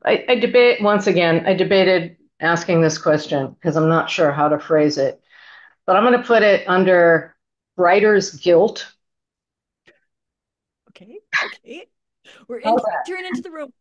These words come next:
Speaker 2: Writer's guilt.
Speaker 1: <laughs> Writer's guilt. Uh, feeling guilty about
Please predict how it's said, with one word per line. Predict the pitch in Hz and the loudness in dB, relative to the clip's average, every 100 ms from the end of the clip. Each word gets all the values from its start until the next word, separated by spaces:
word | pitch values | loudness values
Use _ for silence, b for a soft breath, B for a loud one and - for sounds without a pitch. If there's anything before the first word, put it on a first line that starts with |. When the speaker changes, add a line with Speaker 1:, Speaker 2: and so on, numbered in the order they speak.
| _ 415 _ _ _ 180 | _ -20 _ _ _ -20
Speaker 2:
Writer's | 247 294 | -20 -20
guilt. | _ 240 262 _ _ _ _ _ - | _ -20 -20 _ _ _ _ _ -4
Speaker 1:
<laughs> | 381 370 294 - | 0 2 0 0
Writer's | 190 196 196 | 2 4 2
guilt. | - 160 135 - | 2 2 0 -2
Uh, | 254 285 262 - - 220 226 214 208 190 - _ _ _ _ _ _ _ _ _ _ _ _ _ _ _ _ | -4 -2 -2 -4 -2 2 4 4 4 2 -4 _ _ _ _ _ _ _ _ _ _ _ _ _ _ _ _
feeling | - - 254 254 247 226 214 208 202 - _ - 190 | -16 -4 2 4 6 4 4 2 2 -2 _ -10 -2
guilty | 220 214 214 202 202 190 180 180 175 175 | 2 4 2 2 2 4 4 2 2 0
about | - 180 175 170 165 160 160 - - | 0 -2 0 2 4 4 2 -2 -14